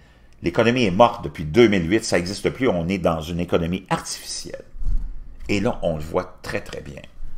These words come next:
Et on voit qu'on ne veut pas aider le petit monde, on garde l'argent pour le Wall Street,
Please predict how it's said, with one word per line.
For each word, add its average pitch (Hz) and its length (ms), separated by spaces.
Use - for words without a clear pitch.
Et 95 60
on 95 140
voit 104 240
qu'on 101 160
ne 76 60
veut 92 220
pas 175 180
aider 101 320
le 85 100
petit - 240
monde, 139 260
on 95 160
garde 110 280
l'argent 104 440
pour - 520
le 87 80
Wall 78 320
Street, - 400